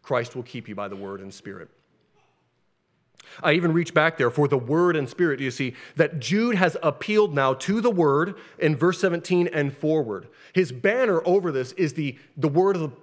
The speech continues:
of the apostles, the word of the prophets and the apostles. And in the last day, this would be the case. With your trust in the word and being filled with the Spirit and growing in the Spirit,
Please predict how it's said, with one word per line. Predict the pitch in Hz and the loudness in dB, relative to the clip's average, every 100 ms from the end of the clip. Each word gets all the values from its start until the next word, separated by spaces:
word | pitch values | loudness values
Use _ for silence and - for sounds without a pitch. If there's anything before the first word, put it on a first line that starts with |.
| - | -4
of | 143 | 0
the | 147 160 | 2 0
apostles, | 135 165 143 110 - | 0 0 0 -8 -4
the | |
word | 147 185 | 0 0
of | 165 | 0
the | |
prophets | - 160 175 180 | 0 0 0 -2
and | 170 | -2
the | 156 | -2
apostles. | 131 123 113 127 | -2 -6 -4 -4
And | |
in | 175 | 0
the | 165 | 0
last | 151 160 | 0 0
day, | 151 | -2
this | 139 143 | -2 -6
would | 139 | -6
be | 139 | -6
the | 123 | -6
case. | - 117 95 - - - - - - | -4 -4 -4 -12 -18 -20 -20 -20 -6
With | 143 220 220 | -2 0 2
your | 214 202 | 2 2
trust | - 190 147 - - | 2 2 2 -2 0
in | 180 208 | 2 4
the | 220 | 2
word | 175 127 110 143 180 _ _ _ _ _ _ - | 2 0 -2 -8 -14 _ _ _ _ _ _ -6
and | 180 160 | -2 0
being | 175 247 254 | 0 -2 -2
filled | - 185 180 170 | 0 0 0 0
with | 175 190 | 0 0
the | 208 | -6
Spirit | - 135 117 - | -8 -8 -8 -8
and | 156 139 | -6 -4
growing | 120 180 185 135 | 0 2 2 0
in | 135 123 | -2 -4
the | 113 | -6
Spirit, | - 104 104 | -6 -4 -6